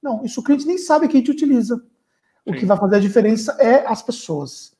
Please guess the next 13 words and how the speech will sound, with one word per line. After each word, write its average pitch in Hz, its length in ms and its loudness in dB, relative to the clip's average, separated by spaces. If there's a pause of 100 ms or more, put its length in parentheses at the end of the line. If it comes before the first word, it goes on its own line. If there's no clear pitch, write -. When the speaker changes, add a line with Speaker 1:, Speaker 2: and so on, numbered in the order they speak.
(200)
Speaker 1:
Então, 175 320 -2
essa 196 160 -2
questão 208 300 -2
da 208 100 0
pessoalidade 202 540 -2
faz 233 180 -8
total 240 300 -2
diferença. 196 540 -6 (260)
Tanto 196 300 2
que 269 420 4
é 247 80 2
o 233 80 6
fator 233 680 2